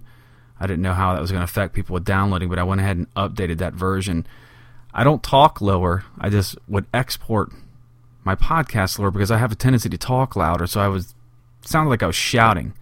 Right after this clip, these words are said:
at the normal volume that I keep my podcast at. So it sounded like I was yelling, so I had a tendency to, to keep them lower. But I fixed that. I'm gonna have them loud like Toby's are, so that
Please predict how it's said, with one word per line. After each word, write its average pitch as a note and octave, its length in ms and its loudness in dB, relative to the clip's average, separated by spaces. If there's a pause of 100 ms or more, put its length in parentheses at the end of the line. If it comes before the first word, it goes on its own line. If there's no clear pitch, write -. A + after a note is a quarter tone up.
(200)
at G2 80 -6
the G#2 80 2
normal A2 260 8
volume G2 320 4
that F#2 140 0
I F2 80 0
keep - 420 -8
my G2 300 0
podcast D#2 580 -8
at. D#2+ 140 -8
So - 80 -8
it - 20 -10
sounded A2+ 160 0
like G#2+ 100 -2
I G2+ 40 0
was E2+ 180 -2
yelling, F2+ 280 0
so G2 100 -2
I F#2 80 2
had F2 100 -2
a E2+ 140 -10
tendency F#2+ 380 0
to, D#2+ 120 -2 (300)
to - 80 -18
keep - 180 -2
them F#2 200 0
lower. F#2+ 280 2
But F2 220 -2 (260)
I G#2 80 0
fixed C#3 300 0
that. B2 280 4
I'm G#2 100 0
gonna G#2 120 4
have A2 140 4
them A2 100 4
loud G#2+ 340 4
like G2+ 160 0
Toby's G2+ 360 0
are, G2 180 4
so F#2+ 300 0
that F2 260 -4